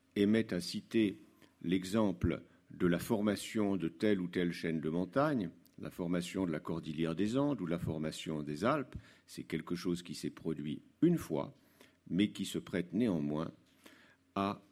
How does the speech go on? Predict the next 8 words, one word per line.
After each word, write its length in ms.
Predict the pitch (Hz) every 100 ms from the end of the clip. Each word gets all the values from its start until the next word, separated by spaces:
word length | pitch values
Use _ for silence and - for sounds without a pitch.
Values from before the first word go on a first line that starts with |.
| -
une 160 | 90
reconstruction 960 | 82 107 - 90 90 - - - 92 92 -
explicative. 840 | 110 - 92 90 71 - 55 - - _ _ _ - - - - - _
Selon 460 | - - 160 160 160
Whewell, 520 | 123 123 151 185 151 -
toute 180 | 175 175
science 380 | 165 165 139
palétiologique, 1000 | - 139 131 123 - 117 104 101 113 175